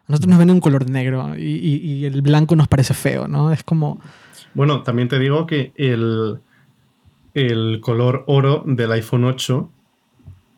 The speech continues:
Speaker 2: el de este
Speaker 1: Sí.
Speaker 2: año, es súper bonito. A mí me parece increíble. De hecho, si este año lo sacasen en el iPhone diez,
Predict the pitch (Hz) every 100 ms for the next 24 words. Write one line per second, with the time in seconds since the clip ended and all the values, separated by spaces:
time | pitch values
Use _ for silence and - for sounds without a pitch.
0 | _ _ _ - 123 113 107 110 - 123
1 | 117 120 135 170 - 127 131 135 - -
2 | 180 170 135 113 117 113 113 123 127 127
3 | 147 165 - - - 143 135 120 123 147
4 | - 131 _ _ _ - 127 147 127 127
5 | 143 135 135 131 127 135 135 147 131 120
6 | 107 107 107 127 117 113 113 120 127